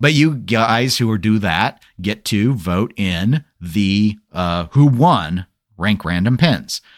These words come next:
So based off of the last one, where you and I, we were very similar on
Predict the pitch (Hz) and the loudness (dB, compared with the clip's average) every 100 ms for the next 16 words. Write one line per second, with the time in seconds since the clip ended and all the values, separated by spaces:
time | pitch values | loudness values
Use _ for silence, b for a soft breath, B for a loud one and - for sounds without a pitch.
0 | b b - 87 76 - _ _ _ - | b b -6 -6 -6 -12 _ _ _ -2
1 | 131 - 135 127 107 113 123 113 92 95 | 0 2 0 -2 0 0 0 -2 0 2
2 | 107 165 269 269 202 147 156 143 104 85 | 2 2 2 2 2 0 2 2 0 0
3 | 120 156 190 - - 147 131 98 80 67 | 0 2 2 0 2 4 6 4 0 -4
4 | - 98 92 85 80 | -6 -2 0 0 -4